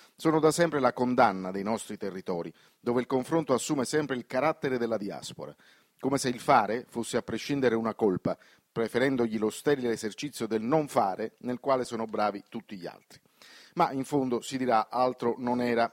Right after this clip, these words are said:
che una fiction televisiva, uno sceneggiato con tutti i suoi limiti nel raccontare una terra così complessa come il Cilento. Vero, tutto vero. Sapere però che Vassallo,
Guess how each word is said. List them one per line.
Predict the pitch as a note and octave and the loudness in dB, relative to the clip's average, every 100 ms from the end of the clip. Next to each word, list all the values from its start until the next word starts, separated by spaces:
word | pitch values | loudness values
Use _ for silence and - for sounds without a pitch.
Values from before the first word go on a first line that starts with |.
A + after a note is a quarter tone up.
| - | -2
che | B2+ | -2
una | A#2 A2+ | -2 -2
fiction | D3 - - A2 G#2+ | -4 -6 -8 -6 -4
televisiva, | A2 A2 A2 D#3+ A#2 | -4 -4 -4 -2 -2
uno | A2 | -4
sceneggiato | G#2 B2 A#2 C3+ A#2+ G2+ | -4 -4 0 4 4 4
con | G#2 A2+ | -4 -4
tutti | C#3 - | -6 -8
i | |
suoi | B2+ C3+ | -6 -4
limiti | C3 E3+ D3+ C3 - - _ | -2 -2 -4 -4 -8 -16 _
nel | C#3+ | -4
raccontare | C#3+ D3+ D#3+ D#3 F3+ E3+ | 0 0 0 0 2 4
una | D3+ C3+ | 4 2
terra | B2+ D3+ C#3+ | 0 2 2
così | E3 B2+ D3+ | 0 -2 0
complessa | B2 G#2+ A#2+ B2 - A2 | -2 0 -2 -2 -4 -2
come | A2 | -2
il | G#2 | -4
Cilento. | - G2 E2 E2 - - _ _ _ | -8 -10 -12 -18 -20 -20 _ _ _
Vero, | A#2 A#2+ G#2+ | 0 2 2
tutto | - C#3 A#2+ | -4 -2 0
vero. | G#2+ F#2+ F#2 _ _ | 0 -4 -8 _ _
Sapere | - C3 D3 C#3 | -4 0 2 2
però | B2 C3+ | 4 2
che | A#2+ | 2
Vassallo, | A2 A#2 - A#2+ G2+ G2 A#2 | -2 -2 2 2 2 -2 -4